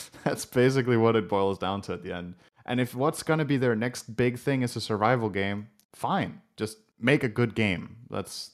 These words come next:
that's what we wanna see, right? Uh, probably not either of our favorite genres, this one.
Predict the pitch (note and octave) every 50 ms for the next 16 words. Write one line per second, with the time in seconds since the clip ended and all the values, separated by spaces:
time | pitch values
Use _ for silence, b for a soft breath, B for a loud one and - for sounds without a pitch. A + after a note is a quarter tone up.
0 | _ - G#2+ G2 - G#2+ G#2 G#2+ G2+ G2 F#2+ F#2+ F#2+ F#2 F2+ - - G2+ F#2+ F2
1 | F2 F2+ F2+ F2+ - - b b b b b _ _ _ _ - - - - -
2 | _ _ - - C#3+ C#3+ C3 B2 A#2 A2+ A2 - - - G#2+ A2 A2 A2 G#2 F#2
3 | F#2+ F2+ F#2+ - - A2 G2+ F#2 G2 F2 - F#2 G2 G#2 A2+ B2 A#2 F#2+ D#2+ -
4 | - - F2 - - - F#2+ F#2+ G#2 C3+ D#3 D3+